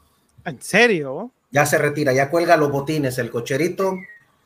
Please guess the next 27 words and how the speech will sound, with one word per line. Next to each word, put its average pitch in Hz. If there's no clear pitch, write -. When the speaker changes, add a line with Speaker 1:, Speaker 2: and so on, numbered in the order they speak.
Speaker 2:
da 127
por 127
terminada 127
su 123
carrera 135
futbolística, 139
una 143
carrera 143
que 127
fue 127
realmente 139
para, 104
para 117
la 117
magnitud 127
que 190
llegó 156
a 226
tener 208
Carlos 196
Costly, 214
fue 175
una 180
carrera 175
bastante 170
corta, -
porque 131